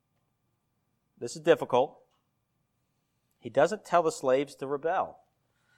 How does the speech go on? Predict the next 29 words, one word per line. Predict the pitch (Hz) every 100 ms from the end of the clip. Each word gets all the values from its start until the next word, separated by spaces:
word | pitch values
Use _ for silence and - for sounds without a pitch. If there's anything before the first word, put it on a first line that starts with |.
| _ _ _ _ -
I |
don't | -
know | 170 185
exactly | 127 131 131
why, | 127 113 107 123 180 _ _ _ _ _ _ _ _ _ _ _ _ _ -
but | 139
maybe | 139 170
because | 170 151
it | 127
doesn't | 127 120
work. | 110 113 85 - _ _ _ _ _ _ _ _ _ _ _ _ _
It's |
not | 143 170
because | 196 196
it's | 160
not | 165 151
evil, | 190 120 92 _ _ _ _ _ _ _ _ _ _ _ _ _ _ _
but | 120
because | 127
it | 131
doesn't | 120 117
work. | 127 92 - _ _ _ _ _ _ _ _ _ _ _
It's | - - - _ _ _ _ _ _ _ _ -
Martin | 104 123
Luther | 135 160
King | - 143 135 139 _ _ -
versus | 107 107
George | 98 101 101
Washington. | 104 92 - -